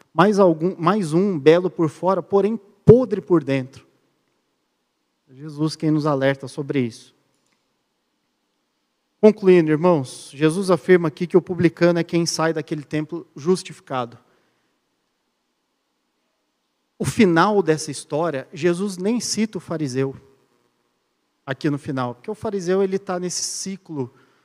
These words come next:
vicioso de um comportamento,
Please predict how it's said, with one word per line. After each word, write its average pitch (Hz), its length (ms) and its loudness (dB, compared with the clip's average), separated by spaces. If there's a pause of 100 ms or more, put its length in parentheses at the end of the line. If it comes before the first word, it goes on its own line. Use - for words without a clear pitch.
(800)
vicioso 175 1000 4 (1000)
de 147 100 0
um 196 80 4
comportamento, 160 1080 -4